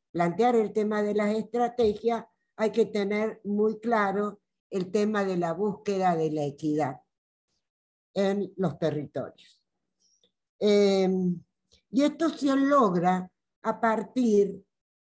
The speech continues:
de diagnósticos participativos de las condiciones de vida en que se desarrollan las mujeres en los territorios. Sin ello no podemos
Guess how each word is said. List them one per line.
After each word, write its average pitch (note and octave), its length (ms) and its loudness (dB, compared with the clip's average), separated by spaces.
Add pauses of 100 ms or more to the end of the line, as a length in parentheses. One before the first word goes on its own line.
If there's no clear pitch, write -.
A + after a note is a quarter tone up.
(360)
de A3+ 340 2
diagnósticos A3 1080 -2
participativos A3+ 1300 -2 (300)
de G3+ 160 2
las F#3 180 0
condiciones G#3 840 0
de F3+ 140 0
vida B3 580 0 (200)
en G3 200 0
que G3 140 0
se F#3+ 160 -6
desarrollan F#3+ 840 -2
las D#3+ 140 -4
mujeres G#3+ 640 -2 (340)
en G#3 180 4
los F#3+ 180 -4
territorios. C#3 720 -6 (520)
Sin F#3+ 260 4
ello A3 640 2 (560)
no G3+ 240 0
podemos G3 800 0